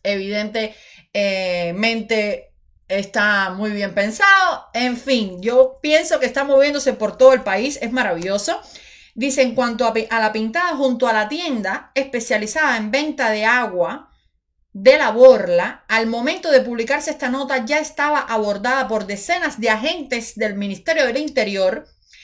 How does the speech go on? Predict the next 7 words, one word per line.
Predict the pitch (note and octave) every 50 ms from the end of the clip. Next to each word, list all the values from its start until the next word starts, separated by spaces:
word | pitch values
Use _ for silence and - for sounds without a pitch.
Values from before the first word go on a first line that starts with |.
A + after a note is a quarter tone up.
| - - -
especialmente | - C4+ C4 C4 - B3+ B3 - E4 D#4+ E4+ D#4+ D4+ E4 E4+ E4 D4+ B3+ C#4
de | B3 A#3+
la | A3+ G#3+
Policía | G#3 A#3 A3+ A3+ A3 - - D#4+ D#4+ B3+
Nacional | C4 - - G#3+ B3+ A3+ A#3+ D4
Revolucionaria | D4+ D4+ F#4+ F4 C4 A#3+ G#3 A#3+ C4 A3 A3+ A#3 A#3 B3 B3 B3+ B3+
Criminalística, | C4 C4+ C4 C4 B3+ B3 A#3+ A#3 B3 C4+ C4 B3 - - - _ - B3 A3 - - - - -